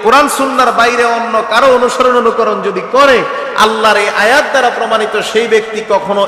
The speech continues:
ঈমানদার নয়, যদি কোরআন সুন্নাহর অনুসরণ না করে। কি? আমার কথা, আমার কথা। মুমিনের কোয়ালিটি আল্লাহ দিলেন এখানে পাঁচটা, অর্থাৎ বুঝাতে চাইলেন সব কিছুর পরে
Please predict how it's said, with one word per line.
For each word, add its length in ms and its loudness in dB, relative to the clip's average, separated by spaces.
ঈমানদার 580 0
নয়, 400 4
যদি 460 0
কোরআন 260 2
সুন্নাহর 300 -2
অনুসরণ 480 -2
না 120 0
করে। 260 -2
কি? 360 -8
আমার 220 -4
কথা, 320 -4
আমার 220 -2
কথা। 400 0
মুমিনের 380 -4
কোয়ালিটি 420 0
আল্লাহ 260 0
দিলেন 260 -4
এখানে 320 -2
পাঁচটা, 520 0
অর্থাৎ 440 0
বুঝাতে 400 2
চাইলেন 380 2
সব 480 4
কিছুর 360 0
পরে 220 2